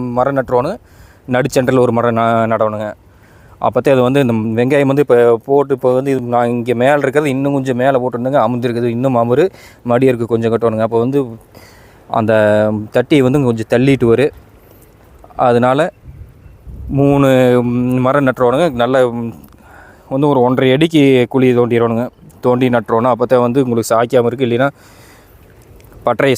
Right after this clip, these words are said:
சாய்ச்சிருங்க. அதுக்காக பாருங்க, எல்லா இதுலேயுமே ஒவ்வொரு படலுக்குமே நடுவுல ஒரு மரம் நட்டிருப்போங்க.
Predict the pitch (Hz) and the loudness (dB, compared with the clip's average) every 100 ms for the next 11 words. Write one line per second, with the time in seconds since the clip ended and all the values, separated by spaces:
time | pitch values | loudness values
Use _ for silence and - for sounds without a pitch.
0 | - 120 120 117 117 131 117 113 117 120 | 0 0 0 0 0 0 -2 0 0 0
1 | 151 - _ _ - - - - - - | 0 -4 _ _ -20 -20 -20 -20 -20 -20
2 | - - - - - - - - - - | -20 -20 -20 -20 -20 -20 -20 -20 -20 -20
3 | - - - - - - - 147 117 117 | -20 -18 -18 -20 -20 -16 -2 0 2 2
4 | 117 123 123 120 123 131 143 135 120 117 | 2 2 2 2 2 0 2 2 2 0
5 | 117 110 113 113 120 135 127 123 120 117 | 0 -4 -8 -8 -2 0 2 4 4 4
6 | 127 131 131 131 151 135 117 117 139 139 | 0 0 -2 -2 -2 -2 0 0 2 2
7 | 123 120 117 113 117 117 123 113 110 107 | 2 2 2 2 0 -4 -2 -6 -8 -12
8 | 104 | -12